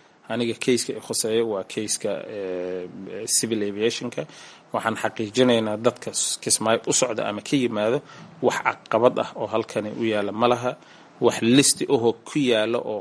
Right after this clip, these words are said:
qofkii socda waa la qabanaya, iyo siyaasiyiin baa la xirxiraya inay propaganda tahay. In aanan jirin dadka haba yaraatee wax loo geysto ama la daahiyo ama baaritaan, eh, ka duwan baaritaanka aniga la ibaaro, wax ka duwan inaynan marin ayaan xaqiijinayaa.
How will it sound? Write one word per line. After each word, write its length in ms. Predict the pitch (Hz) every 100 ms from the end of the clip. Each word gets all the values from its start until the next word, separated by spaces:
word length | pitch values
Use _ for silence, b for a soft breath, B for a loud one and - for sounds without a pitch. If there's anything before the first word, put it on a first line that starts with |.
| -
qofkii 280 | 131 - 120
socda 340 | - 110 110
waa 160 | 104 101
la 100 | 104
qabanaya, 380 | 107 113 117 104
iyo 120 | 101
siyaasiyiin 580 | - 110 95 - 117 120
baa 120 | 107
la 120 | 104
xirxiraya 480 | - 98 - 113 104 110
inay 180 | 107
propaganda 640 | 98 104 95 98 101 110 113
tahay. 280 | 127 117 147 B B B B -
In 180 | 139 139 120 -
aanan 380 | 127 123 123 113
jirin 300 | 113 113 110
dadka 240 | 117 -
haba 400 | 110 - 139 131 123
yaraatee 560 | 110 104 101 - 107 -
wax 240 | 123 123 -
loo 200 | 110 113
geysto 400 | 110 107 - - -
ama 180 | 101 98
la 120 | 98
daahiyo 480 | 101 98 92 110 110
ama 200 | 104 104 98
baaritaan, 560 | 104 104 104 123 113 104 B B B -
eh, 200 | 98 95 -
ka 120 | 156
duwan 300 | 131 120 107
baaritaanka 540 | 98 101 101 120 110 -
aniga 300 | 120 127 127
la 140 | 110 104
ibaaro, 380 | 101 98 98 104
wax 120 | -
ka 100 | -
duwan 280 | 107 98 98
inaynan 480 | - 113 104 101 101
marin 320 | 104 113 127 131
ayaan 300 | - 104 98
xaqiijinayaa. 760 | 101 95 104 101 117 117 123